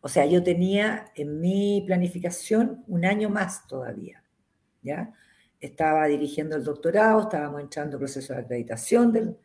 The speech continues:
nuevo doctorado, que no sé, que tenía muchos años, pero nosotros lo reformulamos, malla nueva, lo hicimos interdisciplinario, fue,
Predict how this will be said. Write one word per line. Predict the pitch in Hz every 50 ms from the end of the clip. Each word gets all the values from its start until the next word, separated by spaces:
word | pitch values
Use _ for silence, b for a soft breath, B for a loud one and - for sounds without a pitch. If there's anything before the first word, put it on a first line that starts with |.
| _ -
nuevo | - 165 180 208 226 220 214
doctorado, | 202 202 196 - - - 180 175 190 202 214 220 220 226 226 233 233 233 B B B B B B _
que | - 147
no | 151 147
sé, | - - 151 139 131 -
que | - 143
tenía | 143 143 147 151 139
muchos | 143 156 165 - 143 - - 233
años, | 226 208 180 170 165 -
pero | 147 147 143 139 - b b b b b b b _ -
nosotros | 135 - - 151 147 147 160 165 160 156
lo | 135 135 131 131 127 - - - - _ _
reformulamos, | - 147 160 156 - - 147 143 135 135 139 147 190 202 208 208 202 196 196 190 170 156
malla | 165 165 156 151 147 143
nueva, | 143 156 175 208 226 226 226 220 214 202 208 208 202 202 B B B B B B B _
lo | 160
hicimos | 143 - - 175 175 160 156 151
interdisciplinario, | 147 - 147 - - 135 131 - 123 113 123 131 143 170 208 220 214 208 202 190 190 196 190 185 185 180
fue, | 185 - _ - 160 156 165 165 165 165 165 165 B